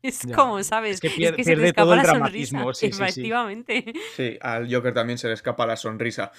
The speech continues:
Speaker 3: Bueno, eh, vamos a empezar porque yo creo que tenemos bastantes títulos, eh, para comentar en este podcast tan especial. Así que, Mar, cuéntanos qué has encontrado en esa bolsa de títulos.
Speaker 1: Pues, eh, yo creo que, eh, los mejores o los más divertidos,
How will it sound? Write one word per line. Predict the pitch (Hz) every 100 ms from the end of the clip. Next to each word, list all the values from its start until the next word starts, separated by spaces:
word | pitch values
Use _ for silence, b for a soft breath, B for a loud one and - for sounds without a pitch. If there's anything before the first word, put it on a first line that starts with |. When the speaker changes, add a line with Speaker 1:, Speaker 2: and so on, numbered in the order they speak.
| B B -
Speaker 3:
Bueno, | 160 135 123 -
eh, | 131 131 127 127
vamos | 131 143 151
a |
empezar | 147 135 135 180 165
porque | 127 127 127
yo | 131
creo | 139 135
que |
tenemos | 127 131 135 127
bastantes | 127 - 135 131 127 -
títulos, | 147 139 156 180 202 b b -
eh, | 120 120 120
para | 120 120
comentar | 120 120 131 127
en | 123
este | 127 - 123 120 120
podcast | 131 131 127 127
tan | 131
especial. | 127 - 123 151 160
Así | - 127
que, | 131 117
Mar, | 120 165
cuéntanos | 143 139 151 147
qué | -
has | 139
encontrado | 139 131 131 147 135
en | 131
esa | 135 139
bolsa | 135 135 127 131
de | 120 120
títulos. | 127 113 107 104 - _ _ _ _ _ - -
Speaker 1:
Pues, | 214 196 190 -
eh, | 208 202 185 180
yo | 190 226
creo | -
que, | - 330 285 233 -
eh, | - 196 190 190 196
los | 202 196
mejores | 202 185 214 240 294
o | 294
los | 277
más | 233 226 233
divertidos, | 277 269 240 - 226 247 311 -